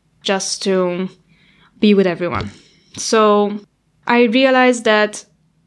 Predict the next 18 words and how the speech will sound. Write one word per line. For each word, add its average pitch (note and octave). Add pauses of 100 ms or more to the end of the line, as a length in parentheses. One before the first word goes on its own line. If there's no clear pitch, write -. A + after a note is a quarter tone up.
(360)
it G#3+
really A#3
could A3
change G3+
according G3 (100)
to G3
what F#3+
I G3
was F#3
doing F#3
at F3
the F3
time, G#3
which A#3+
I F#3+
feel G3
is F3+
what E3+